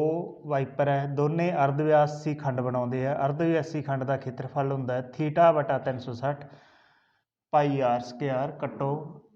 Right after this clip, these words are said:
ਦੋ ਤੇ ਇੱਕ ਸੌ ਅੱਸੀ ਆ ਗਿਆ। ਥੀਟੇ ਦਾ ਮੁੱਲ ਇੱਕ ਸੌ ਪੰਦਰਾਂ ਡਿਗਰੀ ਬਟਾ ਇੱਕ ਸੌ ਅੱਸੀ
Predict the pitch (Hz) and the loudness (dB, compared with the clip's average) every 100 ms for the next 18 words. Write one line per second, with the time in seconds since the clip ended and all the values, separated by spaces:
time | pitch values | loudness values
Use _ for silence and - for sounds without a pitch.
0 | _ _ _ - 147 135 - 139 151 151 | _ _ _ -4 -2 -2 -2 -4 -4 -10
1 | - 151 - - 135 - 127 - 147 143 | -14 -14 -12 -8 -8 -8 -14 -8 -4 -2
2 | 131 123 120 127 - - _ _ - 160 | -2 -4 -6 -8 -12 -20 _ _ -4 -2
3 | 160 175 180 165 143 147 160 156 147 - | 0 2 6 6 4 -2 -2 -6 -8 -6
4 | 156 135 139 127 120 127 127 131 131 143 | -2 -2 -4 -6 -4 -4 -4 -4 -4 -4
5 | 151 147 - _ _ - 139 147 170 180 | -6 -10 -20 _ _ -4 -2 4 6 4
6 | 175 175 170 - - 151 151 151 139 - | 2 -6 -10 -12 -8 -4 -4 -6 -10 -12
7 | - 139 131 131 - | -8 -4 -4 -8 -14